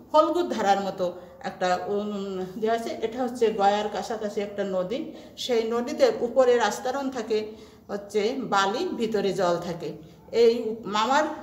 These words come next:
অবস্থাটাও ঠিক, ভিতরে যে জল চুষে নেয় উপরে বালি আস্তরণ,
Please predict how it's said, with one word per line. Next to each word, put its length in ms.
অবস্থাটাও 500
ঠিক, 600
ভিতরে 360
যে 240
জল 480
চুষে 240
নেয় 240
উপরে 300
বালি 320
আস্তরণ, 440